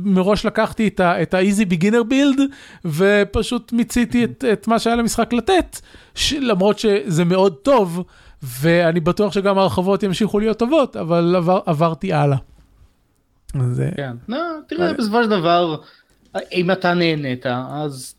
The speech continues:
Speaker 2: נהנית, שם זה מתחיל ונגמר, אני לא חושב שצריך לחשוב כאילו
Speaker 1: כן.
Speaker 2: שהרסת לעצמך את ההנאה או whatever.
Speaker 1: לא, יש לי כנראה בעיה עם, אה, עם, אה, אקשן אר פי גיז, הם,
Speaker 2: מהמם.
Speaker 1: כאילו, אינהרנטי לג'אנר שאתה אמור לשחק באותו תוכן שוב ושוב ושוב.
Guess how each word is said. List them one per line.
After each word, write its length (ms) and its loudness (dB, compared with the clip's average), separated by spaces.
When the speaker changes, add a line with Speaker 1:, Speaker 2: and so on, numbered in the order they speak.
Speaker 2:
נהנית, 320 0
שם 280 -2
זה 100 -4
מתחיל 320 0
ונגמר, 560 2
אני 100 -2
לא 40 -2
חושב 160 -4
שצריך 220 -6
לחשוב 300 -4
כאילו 180 -4
Speaker 1:
כן. 320 2
Speaker 2:
שהרסת 320 0
לעצמך 480 0
את 120 0
ההנאה 560 2
או 200 0
whatever. 280 -2
Speaker 1:
לא, 60 4
יש 260 0
לי 80 0
כנראה 280 2
בעיה 340 2
עם, 240 0
אה, 60 2
עם, 260 0
אה, 140 0
אקשן 360 -2
אר 80 2
פי 140 -4
גיז, 420 0
הם, 260 2
Speaker 2:
מהמם. 260 -10
Speaker 1:
כאילו, 260 2
אינהרנטי 600 2
לג'אנר 640 2
שאתה 280 0
אמור 280 2
לשחק 540 -2
באותו 360 0
תוכן 320 -2
שוב 280 0
ושוב 280 0
ושוב. 440 -4